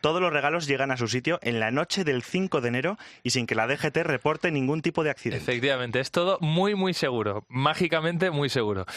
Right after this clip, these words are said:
Speaker 2: Bien, los Reyes, que como todos sabemos vienen desde Oriente, lo hacen en avión, bueno, en avión, en camello, no sé,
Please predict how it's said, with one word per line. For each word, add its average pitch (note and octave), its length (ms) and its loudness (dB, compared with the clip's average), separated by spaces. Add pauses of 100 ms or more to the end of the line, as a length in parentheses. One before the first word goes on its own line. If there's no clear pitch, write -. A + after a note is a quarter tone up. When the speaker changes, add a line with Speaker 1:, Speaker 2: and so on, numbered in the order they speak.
(220)
Speaker 2:
Bien, D3 340 2
los D3 100 4
Reyes, G3 300 2
que F3 120 0
como D3+ 180 0
todos E3+ 220 2
sabemos E3+ 360 2
vienen D3 280 0
desde C#3+ 280 2
Oriente, D#3+ 460 2
lo D3 100 4
hacen C#3 480 0
en B2 160 2
avión, F3 560 0
bueno, B2+ 460 0
en A2 100 -2
avión, G3 560 -2
en A2 160 -2
camello, F3+ 520 0
no C3+ 120 -2
sé, D#3 140 0